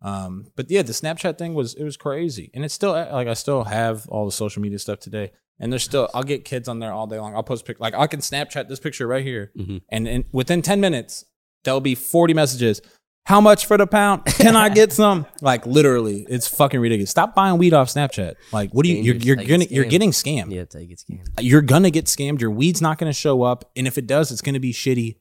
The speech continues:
Speaker 1: Don't do it. Like, it's weird. Don't buy weed on Snapchat or th-,
Speaker 2: Telegram
Speaker 1: don't
Speaker 2: or,
Speaker 1: do that.
Speaker 2: like, <laughs>
Speaker 1: Don't do that.
Speaker 2: the
Speaker 1: It's a
Speaker 2: internet.
Speaker 1: terrible fucking
Speaker 2: <laughs>
Speaker 1: time, dude. It's not the fucking Silk Road, all right?
Speaker 2: Yeah, I
Speaker 1: Like,
Speaker 2: was gonna say, it's in
Speaker 1: it's, it's
Speaker 2: twenty sixteen
Speaker 1: not,
Speaker 2: shit.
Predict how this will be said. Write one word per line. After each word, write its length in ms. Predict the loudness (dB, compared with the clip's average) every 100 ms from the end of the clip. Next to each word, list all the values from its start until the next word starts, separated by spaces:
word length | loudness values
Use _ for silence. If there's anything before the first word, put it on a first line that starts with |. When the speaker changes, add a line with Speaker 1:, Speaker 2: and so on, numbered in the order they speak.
| _ -4
Speaker 1:
Don't 300 | 0 0 -4 _
do 180 | -4 -2
it. 120 | -4 -8 _ _
Like, 200 | -10 -8
it's 200 | -10 -12 -12
weird. 400 | -10 -8 -6 -2
Don't 160 | -2
buy 160 | 0 -2
weed 160 | -2
on 80 | -4
Snapchat 480 | -4 -8 -6 -8 -10
or 340 | -10 -8 -8 -10 _ _
th-, 200 | -18 -12
Speaker 2:
Telegram 400 | -10 -8 -8 -6
Speaker 1:
don't 200 | -2 0
Speaker 2:
or, 20 | 0
Speaker 1:
do 140 | -2
that. 200 | -2 -6
Speaker 2:
like, 180 | -8 -4
<laughs> 20 |
Speaker 1:
Don't 240 | -2 -2 -2
do 120 | -4
that. 200 | -6 -16 _ -20 -20
Speaker 2:
the 60 | -14
Speaker 1:
It's 80 | -12
a 60 |
Speaker 2:
internet. 80 | -12 -4
Speaker 1:
terrible 340 | -2 -2 -4
fucking 240 | -6 -4 -6
Speaker 2:
<laughs> 80 |
Speaker 1:
time, 240 | -6 -10 -16
dude. 120 | -20 -20 _ _ -20 _ -20 -18
It's 160 | -12
not 180 | -10 -8
the 60 | -8
fucking 300 | -8 -8 -8
Silk 340 | -8 -8 -8
Road, 240 | -8 -8 -12
all 60 |
right? 220 | -14 -8 -4
Speaker 2:
Yeah, 100 | -4
I 40 |
Speaker 1:
Like, 60 | -4
Speaker 2:
was 80 | -6
gonna 100 | -10
say, 140 | -10
it's 80 | -12
in 60 | -14
Speaker 1:
it's, 80 |
it's 180 | -12 -12
Speaker 2:
twenty 120 | -12
sixteen 240 | -12 -8 -8
Speaker 1:
not, 280 | -6 -8
Speaker 2:
shit. 80 | -10